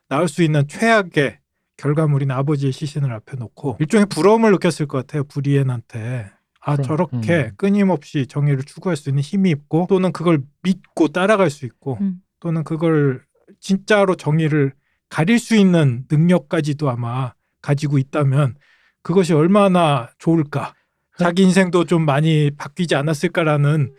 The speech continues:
Speaker 1: 부러움이 분명 좀 있었을 것 같아요.
Speaker 3: 그것도 기프트니까요.
Speaker 1: 네.
Speaker 3: 음.
Speaker 2: 그죠. 그러니까 왜냐면은 제이미는 사실 제이미의 결정적-, 결정타가
Speaker 1: 네.
Speaker 2: 그 왕시혜잖아요.
Speaker 3: 음.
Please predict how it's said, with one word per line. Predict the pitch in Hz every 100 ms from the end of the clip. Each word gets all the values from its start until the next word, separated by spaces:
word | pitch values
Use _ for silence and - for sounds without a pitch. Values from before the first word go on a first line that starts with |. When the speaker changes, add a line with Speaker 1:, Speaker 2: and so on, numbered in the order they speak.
| _ _
Speaker 1:
부러움이 | - 160 202 185
분명 | 147 143 143
좀 | 143 135 123
있었을 | 120 180 147 139
것 | - 107 -
같아요. | - 107 110
Speaker 3:
그것도 | - 311 320
기프트니까요. | - - - - 202 - 151 147 160 165
Speaker 1:
네. | 123 - -
Speaker 3:
음. | 170 -
Speaker 2:
그죠. | 175 202
그러니까 | 165 175
왜냐면은 | 135 135 180 175 170
제이미는 | 143 113 127 175 156
사실 | 147 151 - 123 120
제이미의 | 110 113 143 165 143
결정적-, | - 101 - 196 190 160 -
결정타가 | 98 101 190 214 156 139 78 80 82 80
Speaker 1:
네. | 139 101 - _
Speaker 2:
그 | - 107
왕시혜잖아요. | 98 90 156 196 - 233 233 208 95 85 82 87
Speaker 3:
음. | 98 196 190